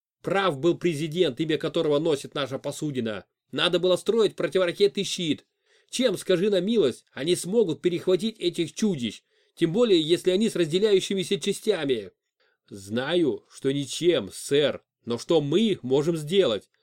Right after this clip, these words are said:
А сверхдлинноволновая связь?» «Сами знаете, мы можем только принимать такие сообщения.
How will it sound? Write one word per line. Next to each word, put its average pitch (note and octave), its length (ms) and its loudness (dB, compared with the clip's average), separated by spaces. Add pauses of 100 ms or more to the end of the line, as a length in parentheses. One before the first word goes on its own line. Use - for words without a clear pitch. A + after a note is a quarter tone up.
(260)
А C3 120 -6
сверхдлинноволновая F3 1160 2
связь?» D#3 520 -4 (500)
«Сами D3+ 480 -2
знаете, B2+ 720 -4 (180)
мы B2 160 0
можем D#3+ 320 2
только D#3 300 -2
принимать D#3+ 500 -2
такие C#3+ 300 -4
сообщения. A2+ 840 -4